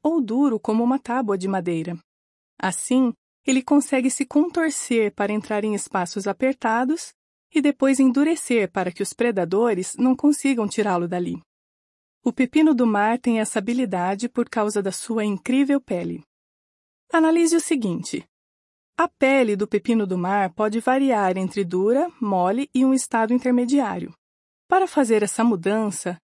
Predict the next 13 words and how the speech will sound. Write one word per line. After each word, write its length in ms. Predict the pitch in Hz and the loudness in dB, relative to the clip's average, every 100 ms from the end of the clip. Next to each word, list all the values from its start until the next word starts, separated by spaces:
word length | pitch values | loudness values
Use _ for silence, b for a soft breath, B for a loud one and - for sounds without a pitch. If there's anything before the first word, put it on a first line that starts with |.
| - | -8
o 80 | 247 | -2
pepino 400 | 269 302 302 285 | -2 2 4 4
do 100 | 262 | 4
mar 240 | 240 233 | 2 2
conecta 760 | - 277 233 202 196 - 302 311 | 0 2 2 0 -4 -4 -4 -4
ou 120 | - 208 | -2 0
desconecta 760 | 240 - 240 208 190 - 190 | 0 -2 -4 -2 -4 -4 -8
fibras 500 | - - 262 196 190 | -6 -4 -2 0 -2
na 140 | - 185 | -2 -6
sua 260 | - 262 | -4 -6
pele 540 | - 190 180 190 233 - | -4 -2 0 -2 -4 -4
usando 400 | 262 247 247 247 | -2 0 0 0
proteínas, 840 | 247 254 311 294 226 180 175 - | 0 -2 2 2 0 -2 -10 -14